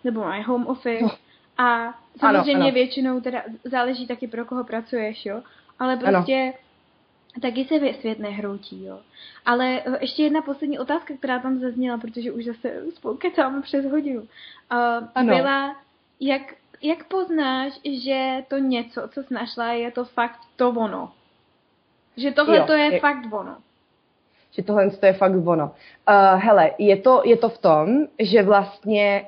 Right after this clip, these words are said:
Speaker 2: je to úplně rozdílný pocit vlastně toho, co jakoby si, když jsem ve stavu jako nějaké mysli, když řeším myšlenky a něco, co bych jako dělat měla, a když se najednou dostanu do stavu toho, že to jako cítím, jo,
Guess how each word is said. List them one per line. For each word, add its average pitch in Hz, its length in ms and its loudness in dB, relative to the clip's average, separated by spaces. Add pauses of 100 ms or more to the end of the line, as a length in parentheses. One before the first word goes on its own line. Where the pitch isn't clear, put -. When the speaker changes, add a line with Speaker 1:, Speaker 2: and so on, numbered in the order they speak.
Speaker 2:
je 214 120 4
to 220 100 2
úplně 247 420 6
rozdílný 269 640 6
pocit 202 640 -2 (100)
vlastně 214 400 4
toho, 208 400 8
co 226 200 0
jakoby 220 420 6
si, 214 320 2 (320)
když 220 180 4
jsem 262 260 6
ve 233 80 4
stavu 233 320 4
jako 240 220 4
nějaké 240 340 6
mysli, 254 340 4
když 220 240 0
řeším 262 360 4
myšlenky 226 540 4
a 208 60 6
něco, 233 240 2
co 226 120 -6
bych 247 180 0
jako 247 180 2
dělat 233 320 4
měla, 214 560 4 (280)
a - 40 4
když 214 120 4
se 262 100 2
najednou 240 240 8
dostanu 247 380 4
do 233 120 4
stavu 233 340 4
toho, 208 360 6
že 220 100 4
to 233 100 0
jako 226 240 4
cítím, 175 720 -2 (200)
jo, 180 320 6